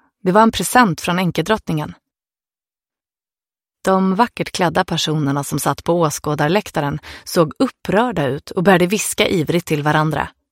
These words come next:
Domaren sa i barsk ton: "Vi ska reda ut den här historien.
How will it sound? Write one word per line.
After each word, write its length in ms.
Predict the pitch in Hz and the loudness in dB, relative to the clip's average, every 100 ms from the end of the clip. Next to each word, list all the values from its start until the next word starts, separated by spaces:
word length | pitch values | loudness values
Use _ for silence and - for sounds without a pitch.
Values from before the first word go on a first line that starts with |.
| _ _ _ _ - | _ _ _ _ 4
Domaren 440 | 196 175 190 180 | 6 8 6 4
sa 200 | - 151 | 2 0
i 60 | 156 | 4
barsk 340 | 180 - - | 2 2 -4
ton: 260 | 151 170 165 _ _ - - - - _ _ | -6 -6 -10 _ _ -20 -20 -20 -20 _ _
"Vi 220 | 160 202 185 | 6 6 6
ska 340 | - 180 165 | 4 4 6
reda 260 | 175 175 175 | 6 6 6
ut 160 | 190 | 4
den 140 | - 151 | 0 0
här 80 | |
historien. 540 | 147 - 151 139 143 | 0 0 0 0 -4